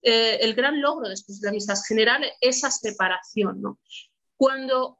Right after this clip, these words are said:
un ciudadano, digamos, autóctono, to-, eh, pues tiene, eh, me pasa a mí, ¿no? O sea, hablan conmigo y tal, y de repente, "Ah, pero tú eres,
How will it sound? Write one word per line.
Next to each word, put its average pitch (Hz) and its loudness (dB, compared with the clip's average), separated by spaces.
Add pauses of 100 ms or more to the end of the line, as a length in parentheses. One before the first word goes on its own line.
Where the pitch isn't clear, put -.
un 269 6
ciudadano, 254 2
digamos, 196 -2
autóctono, 214 0
to-, 220 2
eh, 196 2 (120)
pues - -4
tiene, 240 0
eh, - -4 (680)
me 196 2
pasa 208 -2
a 190 -10
mí, 196 -8
¿no? 226 0
O 233 2
sea, 196 0
hablan 202 2
conmigo 254 2
y 254 -2
tal, 269 0
y 240 -2
de 214 -6
repente, 196 -2
"Ah, 311 0
pero 226 -4 (180)
tú 254 4
eres, 339 0